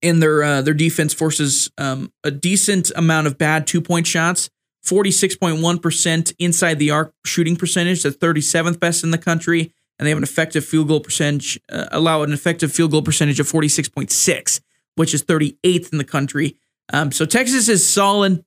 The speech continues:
but Virginia Tech, they're hot. Texas have lo-, they dropped their, uh, last three in a row, falling to T C U in the conference tournament game as well. Um, and then they previously lost to Kansas and then Baylor, um, and then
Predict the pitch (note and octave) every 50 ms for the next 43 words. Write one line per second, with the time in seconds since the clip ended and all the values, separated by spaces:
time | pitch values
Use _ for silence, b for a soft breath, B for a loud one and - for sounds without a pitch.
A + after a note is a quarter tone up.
0 | _ - G#3+ G#3+ G3 G3+ E3+ D#3 E3+ C#3+ D3+ F#3 G#3 A3 G#3 - G#3 G3 G3 G3
1 | E3 D3+ C#3 F3 G#3 A3 G#3+ F3+ - - F3 E3+ F3+ G3 G3 - - _ _ _
2 | _ _ _ - - - - F3+ F#3 - G3+ G3 G3 - - - E3+ E3 E3 D3+
3 | C#3+ D#3 D#3+ E3 D#3+ C3 D#3 D3+ D#3 D3 E3 D#3+ D#3+ D#3+ - - D#3+ D3+ D3 D3
4 | C#3+ C#3+ D3 D3 C#3 C3+ - - E3 E3+ E3+ - - - F3 F#3 F#3+ F3+ E3 D3
5 | D3+ D#3 E3 E3 E3 - E3 E3+ D#3+ D3+ C#3+ - - - G3+ F#3 - - D#3+ D3+
6 | D3 D#3 E3+ F3+ F#3+ F#3 - E3 D#3 C#3+ C#3+ - - D3+ D#3+ D#3 D3+ C#3+ - -
7 | E3 D#3 D#3+ D#3+ D#3+ E3 E3+ E3 D#3 C#3+ D3 D3 D3+ D3 D#3+ F3+ F3 - _ _
8 | _ _ _ _ _ - - D3+ D3 C#3+ D3 D3 C#3 D3 _ _ _ - E3 D#3+
9 | D3+ C#3 C#3 C#3 C3+ C3+ - - - D#3+ C#3+ D3 C3+ C#3 C#3 C#3 C3+ - - -
10 | - D#3+ E3 E3 D3+ D#3 D3 - - C#3 C#3 C#3 C3 - D3 D3 D3 D3 C#3+ C#3+
11 | C#3+ C3+ C3+ _ _ _ _ _ _ - - C#3 C#3+ C3+ C3+ B2+ - - C#3+ C#3
12 | C#3 C3+ -